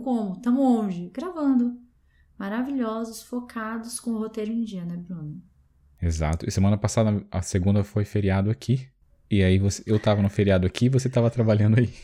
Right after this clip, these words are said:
Speaker 2: E estávamos gravando também.
Speaker 1: Mas a gente tá focado, gente. Lembrando que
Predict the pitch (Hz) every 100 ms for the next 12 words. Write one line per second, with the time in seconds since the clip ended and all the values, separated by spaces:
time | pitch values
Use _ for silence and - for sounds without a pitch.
0 | - - - - 85 90 98 107 110 104
1 | 104 143 139 117 - _ _ _ _ 185
2 | 196 208 196 220 240 226 233 262 247 -
3 | 208 196 190 190 202 196 190 233 226 226
4 | 214 226 247 240 233 - 220 208 214 214